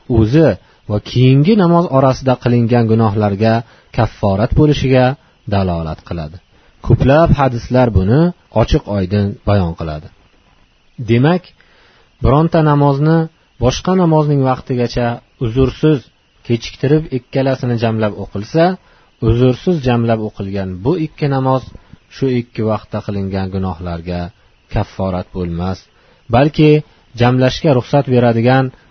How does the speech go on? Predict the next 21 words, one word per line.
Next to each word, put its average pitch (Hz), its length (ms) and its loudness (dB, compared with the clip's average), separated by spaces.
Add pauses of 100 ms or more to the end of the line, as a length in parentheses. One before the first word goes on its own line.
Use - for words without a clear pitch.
(640)
uzr 127 300 2
bilangina 143 600 0 (440)
bu 104 280 -6
hosil 98 500 -10
bo'lishi 87 360 -12
mumkin 82 380 -12
ekan. 80 300 -16 (640)
Oqar 165 300 0
daryo 147 380 4 (520)
barcha 160 300 0
kirlarni 120 540 -2
ketkazgani 95 640 -6
uchun 170 320 0 (440)
payg'ambarimiz 107 680 -2
sollallohu 104 640 -4
alayhi 92 380 -6
va 90 100 -8
sallam 98 420 -2 (460)
daryoni 139 500 4
misol 123 300 0
qildilar. 82 440 -14